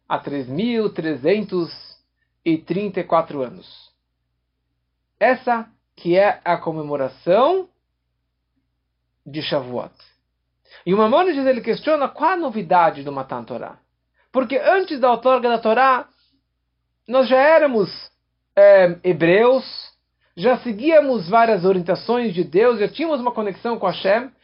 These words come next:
Então qual a grande novidade do, da outorga da Torá no Monte Sinai? E ele fala o seguinte, a grande novidade se expressa na questão do casamento.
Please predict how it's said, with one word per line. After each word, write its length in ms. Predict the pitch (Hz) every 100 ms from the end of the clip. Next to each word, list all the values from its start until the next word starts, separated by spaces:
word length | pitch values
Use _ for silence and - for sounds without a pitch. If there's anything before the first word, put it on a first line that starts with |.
| _
Então 140 | - 190
qual 160 | 285
a 40 | 240
grande 240 | 247 208
novidade 720 | 208 170 175 196 175 139 135 _ _ _ _ _
do, 280 | 147 165 151
da 120 | 160
outorga 560 | 156 - 202 240 226 202
da 120 | 180
Torá 320 | 175 175 202
no 80 | 185
Monte 220 | 180 175
Sinai? 340 | 175 165 156 _ _
E 80 | 208
ele 120 | 233
fala 220 | 294 302
o 40 | 285
seguinte, 460 | 247 240 - - _ _ _ _
a 140 | 214
grande 440 | 196 190 254 339 285
novidade 840 | 262 208 160 185 226 180 170 - _ _ _ _ _ _ -
se 100 | -
expressa 880 | 160 - - 185 214 - 156 151 165 _ _ _ -
na 160 | 151
questão 400 | 190 151 - 190
do 80 | 175
casamento. 680 | 175 151 147 131 120 _